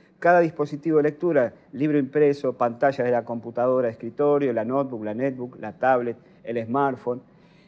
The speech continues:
eh, lo que leemos en nuestra vida cotidiana, lo, las, los leds en los transportes públicos, las pantallas, este, en, en, en la calle, en los shopping,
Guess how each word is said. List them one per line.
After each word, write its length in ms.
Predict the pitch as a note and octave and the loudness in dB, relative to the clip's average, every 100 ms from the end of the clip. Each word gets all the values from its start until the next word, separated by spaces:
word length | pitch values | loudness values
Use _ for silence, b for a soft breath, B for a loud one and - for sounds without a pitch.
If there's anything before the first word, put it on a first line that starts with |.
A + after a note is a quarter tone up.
| b | b
eh, 380 | - A#2+ A2+ - - | -2 0 0 -2 -8
lo 180 | B2+ A#2+ | -8 -6
que 120 | B2 | 0
leemos 380 | D#3 G3 C#3 - | 0 0 -6 -10
en 200 | G#2+ G2+ | -14 -12
nuestra 200 | G#2+ - | -12 -6
vida 160 | C#3 C#3+ | -2 -2
cotidiana, 480 | A#2 B2 D3 E3+ C#3 | -4 0 2 2 0
lo, 140 | A#2 | -2
las, 240 | G2+ G#2 - | -4 -8 -8
los 200 | A#2+ A#2+ | -6 0
leds 380 | D3 D3+ D3+ - | 4 4 2 -6
en 140 | A#2 | -6
los 240 | A2 G#2+ - | -6 -10 -10
transportes 420 | A2+ - C3 A#2+ | -6 -4 -4 -6
públicos, 600 | - D#3+ D3 C#3 B2+ B2 | -2 0 0 -2 0 0
las 120 | A2+ | -2
pantallas, 680 | - A2 C#3 C3 A#2 A2 - | -6 -4 -4 -2 -4 -6 -10
este, 540 | G#2+ G#2 - G2+ F#2 G2 | -16 -16 -14 -12 -12 -12
en, 120 | G2 | -14
en, 200 | G2+ G2 | -16 -18
en 60 | G2+ | -14
la 140 | A2 | -6
calle, 380 | C#3 C#3 B2 A#2 | 0 0 0 -8
en 80 | A2 | -10
los 80 | G#2 | -8
shopping, 360 | C#3 C3 B2+ | -4 -4 -6